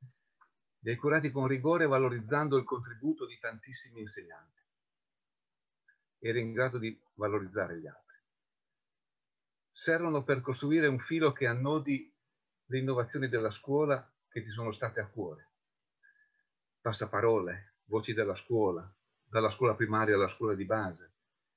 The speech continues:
il curriculum di base, il portfolio degli, degli insegnanti.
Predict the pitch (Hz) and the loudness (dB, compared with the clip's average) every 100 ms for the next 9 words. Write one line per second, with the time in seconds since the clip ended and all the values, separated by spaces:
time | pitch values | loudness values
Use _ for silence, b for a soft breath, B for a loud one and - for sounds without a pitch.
0 | _ - 107 113 120 117 113 110 117 120 | _ -12 -4 -2 0 0 -2 0 0 0
1 | 95 92 87 95 - 117 110 104 104 101 | -2 -6 -4 -6 -4 -2 0 0 0 -2
2 | 98 104 - 101 98 98 98 90 78 71 | -6 -8 -10 -12 -10 -8 -8 -8 -10 -14